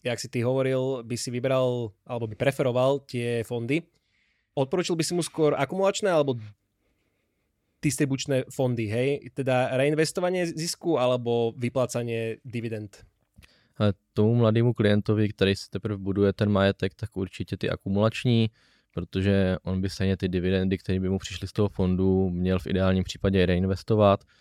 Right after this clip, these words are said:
Speaker 2: ale když mu takhle dojdou na účet, tak on z nich musí s-, mm, jako zaplatit nějakou daň,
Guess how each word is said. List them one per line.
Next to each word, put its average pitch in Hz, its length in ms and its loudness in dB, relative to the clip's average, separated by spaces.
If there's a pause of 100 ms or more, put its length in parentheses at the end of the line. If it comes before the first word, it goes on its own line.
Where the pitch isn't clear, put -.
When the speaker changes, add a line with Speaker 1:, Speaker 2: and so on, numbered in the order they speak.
(240)
Speaker 2:
ale 90 280 0
když 95 280 -2
mu 104 120 -2
takhle 98 260 2
dojdou 98 280 4
na 90 120 2
účet, 104 500 0
tak - 260 -4
on 92 100 -2
z 90 40 -8
nich 95 100 -2
musí 95 320 -4
s-, - 80 -16 (120)
mm, 85 640 -4
jako 82 200 -4
zaplatit 90 480 -2
nějakou 90 320 -6
daň, 101 400 0